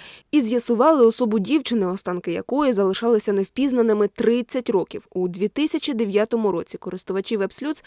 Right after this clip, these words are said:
допомогли розкрити вбивство робітника з Флориди Абрахама Шекспіра, який трьома роками раніше виграв у лотереї тридцять мільйонів доларів.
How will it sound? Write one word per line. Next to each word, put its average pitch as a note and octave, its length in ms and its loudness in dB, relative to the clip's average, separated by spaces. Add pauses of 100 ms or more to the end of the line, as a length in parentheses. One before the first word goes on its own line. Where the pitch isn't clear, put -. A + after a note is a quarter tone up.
(440)
допомогли C4 680 2
розкрити C4 520 0
вбивство A#3 600 -2
робітника G#3 480 -2
з - 60 -2
Флориди C4 600 -2 (340)
Абрахама A#3 500 2
Шекспіра, A#3+ 640 -2 (100)
який F#3 400 -4
трьома G#3 360 0
роками G#3+ 340 0
раніше A3 400 -2
виграв A#3+ 540 0
у A3 60 0
лотереї A3 460 0
тридцять A#3+ 520 -4
мільйонів G3 460 -2
доларів. F3+ 460 2